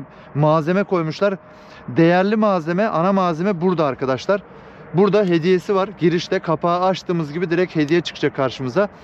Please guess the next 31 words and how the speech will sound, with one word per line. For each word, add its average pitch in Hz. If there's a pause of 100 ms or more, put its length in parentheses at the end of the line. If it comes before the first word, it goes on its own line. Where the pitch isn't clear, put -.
(500)
Kapaktan 196
sonra 190
hediye 165
alınacak. 208
Mezar 170
odasına 202
girilecek. 196
Mezar 170
odasından 170
da 214 (340)
malzemenin 180
olduğu 185
yerde 170
bir 156
ayrı 165
oda 170
da 190
olabilir. 175
Kapalı, 175
üzeri 170
toprakla 165
gömülmüş 156
de 156
olabilir. 139 (720)
Burada, 180
e, 151
biraz 165
önce 175
göstermiştim 175
ilk 151
geldiğimde. 156